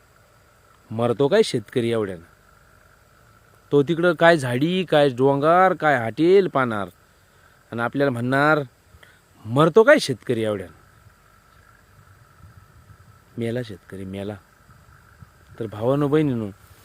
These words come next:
आजच्या व्हिडिओतलं तुम्हाला काय आवडलं हे नक्की कमेंट करून सांगा. आणि मी जे श-, "मरतो काय शेतकरी एवढ्यानं" हे जे वापरलं, याच्याबद्दल तुमचं काय मत आहे हे नक्की व्हिडिओला कमेंट करून सांगा.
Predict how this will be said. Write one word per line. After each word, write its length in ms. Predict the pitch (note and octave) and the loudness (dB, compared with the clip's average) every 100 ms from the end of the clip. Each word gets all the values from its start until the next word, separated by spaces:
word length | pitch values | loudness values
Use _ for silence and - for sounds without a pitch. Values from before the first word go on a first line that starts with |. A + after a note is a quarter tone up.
| - - - - | -20 -20 -18 -8
आजच्या 260 | B2 - E3 | -8 0 2
व्हिडिओतलं 400 | B2+ B2+ C3 C#3 | 2 0 -2 -4
तुम्हाला 380 | D3+ D3+ C#3 C#3+ _ _ - - | -2 0 0 -2 _ _ -10 0
काय 180 | D#3 | 2
आवडलं 400 | D3 C#3+ D3 C3+ | 4 6 6 4
हे 160 | A#2+ A#2 | -2 -2
नक्की 320 | B2+ C3 - | -4 -6 -10
कमेंट 360 | C#3 C#3+ D3+ C3+ | -2 0 0 -2
करून 220 | C3+ C3 | -2 -2
सांगा. 300 | G#2+ G2+ F#2 F2 - - - | -6 -10 -12 -14 -20 -20 -10
आणि 160 | A2+ | -4
मी 160 | C3+ D#3 | -2 -2
जे 220 | D3+ F3 | 2 0
श-, 120 | - | 0
"मरतो 580 | C3 A#2 B2 E3 F#3 B3 | -6 -4 2 2 6 6
काय 180 | A#3 A#3 | 8 6
शेतकरी 480 | F3+ D3 - C3+ B2 | 6 2 0 -2 0
एवढ्यानं" 360 | B2+ A2 F#2+ F2 _ _ _ _ _ _ _ - | 0 -2 -8 -14 _ _ _ _ _ _ _ -12
हे 80 | |
जे 140 | B2 D#3 | -4 0
वापरलं, 540 | C3 C3+ F3 E3+ C3 G#2+ - - _ | 0 2 4 4 4 0 -8 -20 _
याच्याबद्दल 480 | C3 D3 E3+ E3+ F3+ | -2 0 2 2 2
तुमचं 280 | E3 F3 E3 | 2 0 0
काय 200 | D#3+ D#3 | 4 4
मत 160 | D#3 D3+ | 4 0
आहे 100 | A#2 | -2
हे 220 | F#2 G2+ | -6 -6
नक्की 540 | B2 C3+ F3+ - - B3+ | -4 0 -2 -2 0 4
व्हिडिओला 320 | E3+ C3+ C3 | 6 6 4
कमेंट 320 | C3 A#2+ A#2 | 0 -2 -4
करून 200 | A2+ A2 | -4 -6
सांगा. 260 | G2+ F#2 | -8 -14